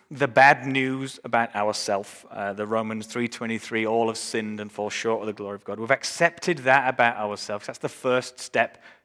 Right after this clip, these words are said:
to, to hearing the good news. Good news needs to come to, to, to push away and to get rid of the bad news. So we've accepted the bad news.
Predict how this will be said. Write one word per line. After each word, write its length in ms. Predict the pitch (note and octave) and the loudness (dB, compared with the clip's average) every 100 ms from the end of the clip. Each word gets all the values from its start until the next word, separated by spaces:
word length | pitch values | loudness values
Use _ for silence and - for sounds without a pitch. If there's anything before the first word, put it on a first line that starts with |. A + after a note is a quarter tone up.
| - | -4
to, 140 | C3 | -4
to 180 | A#2+ A#2+ | -2 -2
hearing 360 | A2+ A#2+ A#2 A2 | 2 2 0 0
the 120 | A2 | -2
good 340 | A2+ F3+ D#3 | 4 4 4
news. 380 | A#2+ G#2+ G2 - - - - | -2 -2 -6 -16 -20 -18 -6
Good 240 | A#2+ D3+ D3+ | 2 2 2
news 260 | D3+ C#3+ | 0 2
needs 200 | C#3 C#3 | 0 -2
to 100 | - | -4
come 340 | B2+ C#3 C3 B2 | 0 2 2 0
to, 280 | - C3 A#2 - - | 0 0 0 -8 -14
to, 140 | - | -10
to 200 | A#2 - | -10 -8
push 380 | A2+ - C#3 - | -10 -6 -4 -2
away 320 | C3 A#2+ B2+ | -2 0 0
and 100 | A#2+ | -2
to 80 | - | -6
get 280 | A2+ A#2+ A#2 | -2 -2 -2
rid 180 | A#2+ A#2+ | -4 -2
of 180 | A2+ A2+ | -2 -2
the 100 | A2 | 0
bad 380 | A#2 C3 C3+ | 6 6 6
news. 280 | A#2+ G#2+ G2+ | 0 -4 -4
So 80 | C#3 | -4
we've 140 | B2 | 2
accepted 720 | C3 - - E3 D#3+ - E3 | 2 2 2 2 2 0 0
the 160 | C3 C#3 | 4 4
bad 400 | B2 C#3 E3 C3 | 8 8 8 4
news. 520 | C3 C#3 E3 G#3+ - | -2 0 0 -2 -6